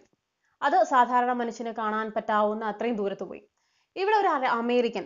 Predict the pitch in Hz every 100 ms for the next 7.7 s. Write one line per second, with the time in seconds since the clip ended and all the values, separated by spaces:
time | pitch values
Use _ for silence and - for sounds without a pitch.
0 | - 208 233 233 220 202 208 214 220 208
1 | 190 196 196 185 196 202 214 214 202 208
2 | 202 214 220 220 196 214 214 220 202 190
3 | 214 208 202 185 226 233 254 254 247 262
4 | 277 240 233 233 226 233 233 214 220 226
5 | 214 220 220 214 196 190 226 208 196 196
6 | 180 - 220 233 214 196 208 226 220 254
7 | 247 202 202 196 226 185